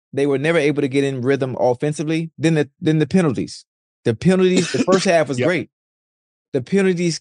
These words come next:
Speaker 1: killed drives for them, put them in third and longs, second and
Speaker 2: Yes.
Speaker 1: twenty, second and twenty-one. So it made, it made things that much more difficult. And then, you know, once it got to the second half, it was just, it was overwhelming. It was overwhelming
Speaker 2: Yeah.
Speaker 1: at that, at, at that point.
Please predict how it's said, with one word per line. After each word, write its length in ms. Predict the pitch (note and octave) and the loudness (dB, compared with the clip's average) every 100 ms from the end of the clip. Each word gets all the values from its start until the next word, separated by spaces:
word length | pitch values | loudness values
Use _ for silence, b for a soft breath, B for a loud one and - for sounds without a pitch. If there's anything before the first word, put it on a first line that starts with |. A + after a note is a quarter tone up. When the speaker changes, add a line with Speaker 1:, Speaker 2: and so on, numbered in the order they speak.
| - | -6
Speaker 1:
killed 380 | - F3 E3+ C#3 | 0 2 2 2
drives 380 | D3 D3 D3 - | 2 2 0 -4
for 80 | |
them, 300 | B2 A2 G2+ - _ _ | -8 -8 -10 -14 _ _
put 160 | E3+ D3 | -2 0
them 140 | C3+ | -2
in 100 | B2 | 0
third 260 | D3 D3 D#3 | 2 2 2
and 140 | C#3+ | 0
longs, 460 | C3+ C3+ C3 C3 - b b b | 2 2 0 -4 -14 b b b
second 400 | - E3+ D3+ D#3 | -2 0 0 0
and 140 | D3 | 0
Speaker 2:
Yes. 140 | A2+ A2 | 0 -2
Speaker 1:
twenty, 220 | D3+ D3 | 0 -2
second 300 | - D3+ D3 | 0 0 0
and 100 | C#3+ | -4
twenty-one. 540 | - D#3 C#3 C#3+ C3+ | -4 -2 -2 -2 -2
So 160 | B2+ C#3+ | 0 0
it 100 | C3+ | 0
made, 380 | D3+ D#3+ B2+ - | 2 0 -2 -4
it 120 | C3 C3+ | -2 0
made 280 | D3+ D3+ | 0 0
things 300 | D3 D3 A#2+ | -2 -4 -2
that 220 | A#2 C#3 C#3 | 0 0 -2
much 220 | C#3+ C#3 | -4 -4
more 160 | C3 | -2
difficult. 440 | A#2 B2+ C#3+ D3 D3 B B B B | -2 -2 0 -2 -2 B B B B
And 160 | B2+ C3 | -4 0
then, 300 | C#3+ C3+ - | 0 -2 -8
you 100 | - | -4
know, 100 | C3+ | -2
once 240 | B2+ C#3+ D3 | 0 0 2
it 40 | |
got 140 | C3+ C3+ | 0 0
to 60 | |
the 80 | B2+ | -4
second 280 | - C#3+ C3 | -2 -2 0
half, 240 | C3+ B2 | 2 0
it 80 | B2 | 0
was 120 | C3+ | 0
just, 220 | B2+ B2 - | -2 -4 -2
it 80 | |
was 120 | C#3 C3 | 0 0
overwhelming. 560 | B2 A#2 A#2+ G2 F2 - _ | 0 0 -2 -4 -8 -14 _
It 80 | C3 | -2
was 120 | B2 | 2
overwhelming 480 | C#3 D3 C#3+ C3 A#2+ | 4 4 4 2 -2
Speaker 2:
Yeah. 40 | |
Speaker 1:
at 80 | A2+ | -2
that, 160 | A2+ - | 0 0
at, 220 | A#2 G2 | -2 -2
at 120 | A#2 | 0
that 160 | A#2 A#2 | 0 0
point. 340 | B2+ B2 G2+ | 0 -2 -4